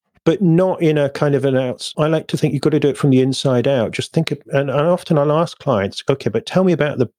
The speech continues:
the weird project at the back of your cupboard or the bottom of your, you know, your, your computer's hard drive that you've neglected 'cause it doesn't seem, you know, you could, you can't imagine where it would go." And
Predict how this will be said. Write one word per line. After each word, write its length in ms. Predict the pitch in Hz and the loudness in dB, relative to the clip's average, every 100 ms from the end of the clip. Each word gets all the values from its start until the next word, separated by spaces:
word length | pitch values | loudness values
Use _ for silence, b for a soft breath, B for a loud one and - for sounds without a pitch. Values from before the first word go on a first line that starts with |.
| - - | -20 -2
the 80 | 113 | 0
weird 340 | 123 123 - | 2 0 0
project 560 | - 92 87 82 - 113 | -2 -2 -2 -4 -4 -6
at 120 | - | -4
the 100 | 107 | -4
back 260 | 101 101 - | -2 -4 -2
of 80 | |
your 100 | 95 | -4
cupboard 380 | 90 107 - 80 | -2 -2 -2 0
or 140 | 92 82 | 0 -2
the 80 | |
bottom 260 | - 110 101 | -2 -2 0
of 140 | 92 | 0
your, 220 | 98 90 92 b b - | 2 0 -2 b b -2
you 100 | 127 | 0
know, 300 | 95 87 92 | 2 0 0
your, 160 | 127 107 | 0 0
your 120 | 123 | 0
computer's 520 | 104 113 - 127 123 113 | 0 -2 0 0 0 0
hard 380 | 101 117 107 | 0 0 0
drive 540 | 98 95 85 80 90 - - | 0 -2 0 -2 -4 -4 -2
that 200 | 104 - | -2 0
you've 200 | 120 107 | 0 2
neglected 520 | 104 107 110 - 104 | 0 0 -2 -4 -4
'cause 160 | 104 104 | -2 -2
it 120 | 98 | 0
doesn't 280 | 107 101 104 | 0 0 -2
seem, 540 | - 104 92 92 92 - _ | -2 0 0 -2 -4 -12 _
you 260 | - 220 123 | -10 -2 2
know, 80 | 107 | 2
you 160 | 95 | 2
could, 220 | 110 - 143 | 0 -2 0
you 120 | 135 | 0
can't 320 | 104 131 113 | 0 -2 0
imagine 400 | 113 113 107 117 | 0 0 0 0
where 260 | 104 101 98 | 2 2 0
it 120 | 101 | 0
would 200 | 113 95 | -2 -2
go." 340 | - 101 90 87 | 0 0 0 0
And 200 | 143 151 | 0 0